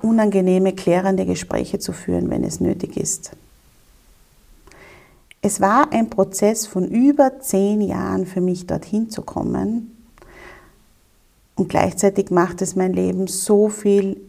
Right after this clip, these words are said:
leichter und erfüllter. Und genau das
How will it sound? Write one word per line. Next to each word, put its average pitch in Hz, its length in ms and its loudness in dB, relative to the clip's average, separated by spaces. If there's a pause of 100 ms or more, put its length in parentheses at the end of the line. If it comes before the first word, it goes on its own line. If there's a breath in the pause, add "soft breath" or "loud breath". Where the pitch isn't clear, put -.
(540)
leichter 185 920 4 (600)
und 185 180 -2
erfüllter. - 600 -4 (1500)
Und 208 140 0
genau 220 460 4
das 233 640 2